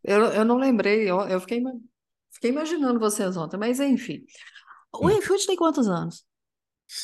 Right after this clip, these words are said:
Speaker 2: Hoje a gente tá com doze anos, pensando assim, do, do,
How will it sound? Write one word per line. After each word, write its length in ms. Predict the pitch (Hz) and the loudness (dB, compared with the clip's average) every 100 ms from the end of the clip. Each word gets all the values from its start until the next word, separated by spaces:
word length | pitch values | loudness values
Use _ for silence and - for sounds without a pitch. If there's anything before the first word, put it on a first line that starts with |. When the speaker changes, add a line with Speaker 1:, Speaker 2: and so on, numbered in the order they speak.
| - | -4
Speaker 2:
Hoje 260 | 95 95 101 | 0 0 0
a 20 | |
gente 100 | - | -2
tá 100 | 90 | -2
com 140 | 90 | -2
doze 420 | 80 101 104 82 85 | 2 4 4 2 0
anos, 460 | 101 117 123 - | 0 0 -4 -6
pensando 560 | - 98 - 98 98 98 | -4 -2 -2 -2 -4 -4
assim, 320 | - 90 80 | -4 -6 -6
do, 260 | 85 85 85 | -6 -8 -6
do, 260 | 92 - | -6 -8